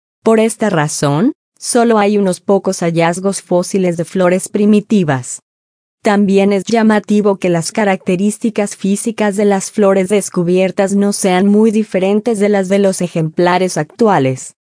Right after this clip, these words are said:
Estas flores en particular son casi idénticas a sus parientes modernos.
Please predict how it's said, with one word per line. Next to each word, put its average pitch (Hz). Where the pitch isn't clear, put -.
Estas 208
flores 208
en 202
particular 196
son 202
casi 214
idénticas 226
a 196
sus -
parientes 196
modernos. 165